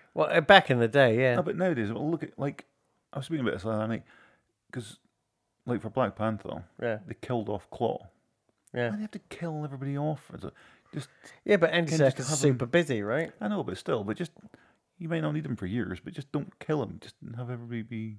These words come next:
Speaker 2: can
Speaker 1: Hmm.
Speaker 2: locked up or some shit.
Speaker 1: But I, I, I feel like they don't kill everyone off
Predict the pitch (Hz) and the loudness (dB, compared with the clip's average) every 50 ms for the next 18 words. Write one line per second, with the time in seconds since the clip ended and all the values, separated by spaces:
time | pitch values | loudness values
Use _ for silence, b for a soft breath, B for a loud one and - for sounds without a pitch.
0 | _ - - 123 107 92 87 _ - - 175 156 151 151 151 147 151 _ _ _ | _ -12 -8 -8 -8 -8 -10 _ -18 -10 -8 -6 -4 -4 -4 -6 -8 _ _ _
1 | - 120 113 110 107 - - 120 113 - - 92 - - - - - - - - | -12 -10 -10 -10 -10 -6 -6 -6 -6 -6 -14 -16 -12 -12 -12 -10 -10 -10 -8 0
2 | - - - - 214 220 180 - - 190 190 175 156 170 165 - 185 175 151 143 | 2 4 6 6 6 6 4 4 4 4 4 4 2 0 0 4 6 6 8 8
3 | 131 123 - 143 127 - 131 143 160 151 123 - - - 107 101 104 98 98 104 | 6 4 2 -2 2 4 4 4 4 4 -2 -6 -4 -2 -2 0 0 -2 -4 -6
4 | 101 98 98 98 101 - _ | -6 -4 -6 -6 -8 -12 _